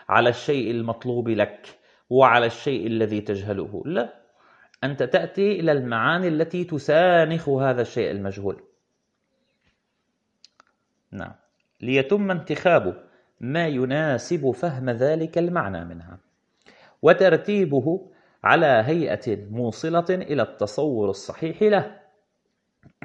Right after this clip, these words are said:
ترتيب هذا المنتخب، يعني هذه الحركة الثانية، وهي الحركة الترتيبية الصورية الشكلانية،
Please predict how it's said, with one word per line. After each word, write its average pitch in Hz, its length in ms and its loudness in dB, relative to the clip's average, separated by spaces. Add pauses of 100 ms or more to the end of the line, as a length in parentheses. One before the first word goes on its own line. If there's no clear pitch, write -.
(1080)
ترتيب 107 380 0
هذا 113 220 0
المنتخب، 104 580 -4
يعني 80 360 -10 (540)
هذه 104 100 0
الحركة 113 360 0
الثانية، 143 480 -4
وهي 113 260 -2
الحركة 135 580 0 (320)
الترتيبية 110 920 -4
الصورية 110 600 -6
الشكلانية، 107 840 -6